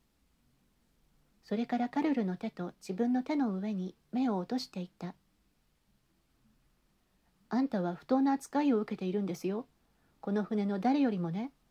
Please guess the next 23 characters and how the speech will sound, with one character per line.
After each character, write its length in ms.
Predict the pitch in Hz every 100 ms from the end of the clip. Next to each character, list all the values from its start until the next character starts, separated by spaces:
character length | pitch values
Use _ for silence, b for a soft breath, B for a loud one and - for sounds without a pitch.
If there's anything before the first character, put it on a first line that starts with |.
| _ _ _
そ 160 | - 214
れ 100 | 214
は 140 | 202
僕 220 | 202 254 277
も 120 | 208
ち 100 | 208
ゃ 60 |
ん 40 | 226
と 100 | 240
知 120 | 214
っ 40 |
て 140 | - 269
い 80 | 277
る 80 |
ん 80 | 285
だ。」 160 | 185 180 _ _ _ _ _ _ _ _ _ _ _ _ _ _ _ _ _ _ _ _ _ _ _ _ _ _ _
そ 160 | - 196
し 80 | -
て 100 | 233
カ 140 | 285
ル 120 | 294
ル 140 | 254 185
は 200 | 175